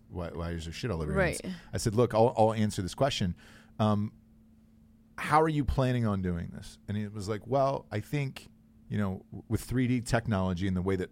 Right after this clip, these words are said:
Speaker 1: three D printers are going and all that other stuff," he goes, "I don't realistically think I'll be able to make this movie for another thirty years." Right? He's a thirty-year-old guy.
Speaker 2: Mm-hmm.
Speaker 1: Lucas is his name.
Speaker 2: Yes.
Speaker 1: Um,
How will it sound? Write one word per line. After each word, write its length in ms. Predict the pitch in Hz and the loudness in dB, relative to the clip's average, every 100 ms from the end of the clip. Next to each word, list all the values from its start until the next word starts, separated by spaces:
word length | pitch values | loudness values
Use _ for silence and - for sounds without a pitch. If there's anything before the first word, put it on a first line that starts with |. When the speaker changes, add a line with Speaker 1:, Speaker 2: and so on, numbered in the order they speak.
| - | -8
Speaker 1:
three 180 | - 110 | -2 0
D 100 | 95 | 0
printers 400 | 87 117 107 101 | 0 0 2 0
are 40 | 95 | -2
going 340 | 101 90 87 | 0 0 0
and 80 | 85 | -2
all 120 | 85 | -4
that 100 | 85 | -6
other 140 | 82 82 | -8 -8
stuff," 300 | - 90 - | -4 -4 -4
he 40 | |
goes, 240 | 90 87 - - - - | -6 -6 -8 -14 -10 0
"I 80 | 165 | 2
don't 180 | 196 | 4
realistically 640 | 123 135 120 120 - - 110 | 8 8 6 2 -2 -2 -2
think 180 | 113 104 | 0 0
I'll 80 | |
be 100 | 98 | 2
able 140 | 98 92 | 2 2
to 60 | |
make 240 | 92 92 - | 0 0 -2
this 200 | 98 - | -8 -4
movie 400 | 90 76 73 80 - - - - - | -4 -4 -6 -10 -16 -20 -20 -20 -8
for 240 | - 104 | 2 2
another 380 | 98 196 113 110 | 4 2 2 0
thirty 400 | - - 98 90 | 0 2 2 2
years." 460 | 82 78 - - - - - - 107 | -4 -8 -12 -18 -18 -20 -20 -8 -2
Right? 200 | 90 92 - | -2 -4 -4
He's 460 | 92 107 98 - | 0 2 0 -4
a 80 | 113 | -4
thirty-year-old 580 | - 110 107 101 98 92 | 2 4 4 2 2 0
guy. 320 | 98 95 131 - - - | 0 0 -2 -6 -20 -12
Speaker 2:
Mm-hmm. 160 | 202 120 | 0 4
Speaker 1:
Lucas 400 | 123 117 107 - | 6 4 -2 -4
is 100 | 90 | -8
his 140 | 90 | -8
name. 200 | 90 85 - - - - | -10 -10 -14 -20 -18 -2
Speaker 2:
Yes. 300 | 202 208 107 | 4 4 4
Speaker 1:
Um, 120 | 101 | -2